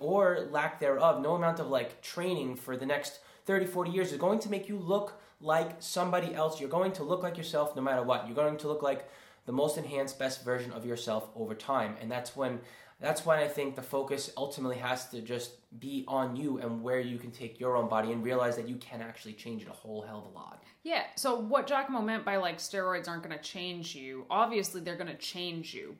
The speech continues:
Speaker 2: but if you have a blocky frame and, like, not the greatest shape, and you think you're gonna take steroids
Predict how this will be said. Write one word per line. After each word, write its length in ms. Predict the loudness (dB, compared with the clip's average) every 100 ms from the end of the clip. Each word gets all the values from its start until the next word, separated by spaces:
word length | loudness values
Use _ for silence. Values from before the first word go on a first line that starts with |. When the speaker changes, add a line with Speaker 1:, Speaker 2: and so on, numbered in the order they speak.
| 0
Speaker 2:
but 240 | 0 0 -4
if 200 | -8 -6
you 320 | -4 -2 -2
have 560 | -4 0 2 2 0 -8 _ _ _ _ _ _ -20 -20 _ _ -8
a 80 | -8 -14 -10
blocky 520 | -2 2 2 0 -10
frame 540 | -10 -6 -4 -2 -2 -4
and, 120 | -6
like, 260 | -8 -10
not 540 | -10 -6 0 0 0 -4
the 60 |
greatest 640 | -8 -4 -4 -4 -4 -6 -4
shape, 520 | -2 0 2 0 -6 -20 -20 -18 -10
and 140 | -6
you 60 | -4
think 200 | -4 -4
you're 80 |
gonna 160 | -6 -6
take 200 | -8 -8
steroids 880 | -6 -2 0 4 2 2 -2 -6